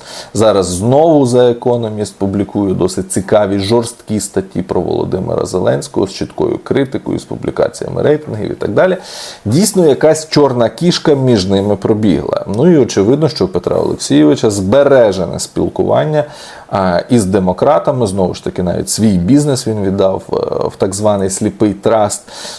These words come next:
тобто, так би мовити, присягнув на рі-, на вірність глобалістичним фінансовим структурам. Але, е, мова зараз навіть не про те. Е, ми бачимо, що цей фрагмент розмови відповідає дійсності.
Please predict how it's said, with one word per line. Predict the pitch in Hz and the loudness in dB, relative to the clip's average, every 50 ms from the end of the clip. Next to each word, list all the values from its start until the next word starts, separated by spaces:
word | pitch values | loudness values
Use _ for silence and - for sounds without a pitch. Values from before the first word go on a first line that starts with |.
| - - | -6 -2
тобто, | - 90 - - 95 | -2 -2 -2 -2 -2
так | 92 104 95 98 | 0 0 -2 0
би | 98 101 | -2 -2
мовити, | 104 107 101 98 98 - 104 | 0 2 2 2 2 2 0
присягнув | 92 - - 127 123 - 139 120 120 143 147 139 127 120 | 0 2 0 0 2 2 0 2 2 2 2 2 4 4
на | 117 117 117 | 4 4 4
рі-, | 120 123 127 - - | 4 2 2 0 -2
на | 113 107 107 107 107 107 104 101 - 85 80 - 101 110 110 | 0 2 2 4 4 4 2 2 2 2 2 2 2 2 4
вірність | 123 147 131 110 104 107 101 98 104 | 4 4 4 4 2 -2 -2 -2 0
глобалістичним | 95 104 107 101 101 107 107 113 120 120 - - - 139 135 131 131 - - 120 117 110 123 101 | 0 0 0 0 0 0 0 0 0 -2 -4 -2 0 0 0 0 -2 -4 -4 -2 0 0 0 -2
фінансовим | - - 107 104 104 107 98 - 101 104 104 95 | -2 -2 0 0 0 0 0 -2 -2 -2 -2 -4
структурам. | - - 117 110 107 - 110 92 82 80 - - | -6 -4 -4 -4 -2 0 0 2 2 2 0 0
Але, | 98 95 107 117 - - - - - - - - - - - - | 2 2 4 4 2 2 -2 -10 -16 -14 -14 -14 -16 -14 -6 -4
е, | 101 101 95 95 92 82 80 80 82 82 | -2 0 0 0 0 2 2 2 2 2
мова | 107 117 135 151 165 151 143 | 2 2 2 2 4 2 2
зараз | 123 123 131 135 127 123 - - | 2 4 2 4 2 2 -2 0
навіть | 113 113 110 107 98 - | 0 2 2 2 0 -2
не | 107 104 | -4 -6
про | 92 - - 101 | -4 -4 -4 -4
те. | - - - - - - - - - _ _ _ - - - - - | -2 -4 -4 -4 -4 -8 -12 -20 -20 _ _ _ -20 -20 -18 -10 -10
Е, | - - - - - - | -10 -8 -8 -8 -8 -4
ми | 87 110 120 | -2 0 0
бачимо, | 123 123 131 147 143 - 139 123 120 107 | 2 4 2 2 2 0 -2 -2 -2 -2
що | - - 101 | -2 -4 -4
цей | 95 - - 104 98 | -2 0 0 0 0
фрагмент | - - 92 95 98 98 95 95 92 - | 0 -2 -4 -2 -2 -2 -2 -2 -2 -2
розмови | - 92 90 92 98 120 143 151 143 110 | -2 -2 -2 0 0 0 2 2 2 2
відповідає | 101 98 95 - - 101 98 98 98 101 101 107 98 92 | 0 -2 -4 -4 -4 -2 -2 0 0 2 2 2 2 0
дійсності. | 90 - - - - - - - - - - - - | -2 -6 -10 -12 -12 -12 -14 -14 -14 -14 -14 -14 -16